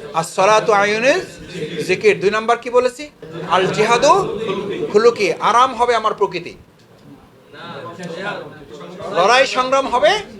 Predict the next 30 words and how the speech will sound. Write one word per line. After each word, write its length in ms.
আমার 260
প্রকৃতি, 360
আমার 240
নেচার, 380
আমার 200
হ্যাবিট, 400
আমাকে 340
দেখেই 420
যেন 200
আমার 220
প্রতিপক্ষরা 640
ভয়ে 340
থরথর 440
করে 200
কাঁপে। 200
আমাকে 440
চোখের 280
দিকে 180
তাকাই 440
যেন 200
বুঝতে 300
পারে 200
যে 120
এ 100
তো 120
জিনিস। 340
কিসের 240
মাধ্যমে 320
করব 220
আমরা? 220